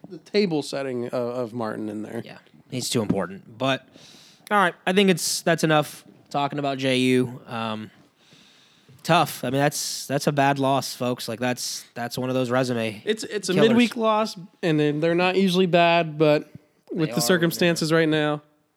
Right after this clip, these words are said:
Speaker 2: Yeah.
Speaker 1: um, not great.
Speaker 2: Yeah. All right, let's talk Louisville, Brett.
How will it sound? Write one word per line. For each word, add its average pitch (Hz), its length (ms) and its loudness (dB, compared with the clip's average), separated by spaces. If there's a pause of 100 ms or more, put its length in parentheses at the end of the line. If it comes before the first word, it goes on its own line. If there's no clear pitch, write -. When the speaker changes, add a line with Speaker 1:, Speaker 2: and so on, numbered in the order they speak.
(180)
Speaker 2:
Yeah. 107 240 -18
Speaker 1:
um, 127 440 -4 (100)
not 135 180 -6
great. 113 280 -14 (100)
Speaker 2:
Yeah. - 140 -20 (720)
All 135 80 -6
right, 147 80 -4
let's 147 120 -6
talk 143 200 0
Louisville, 120 340 0
Brett. 117 380 -6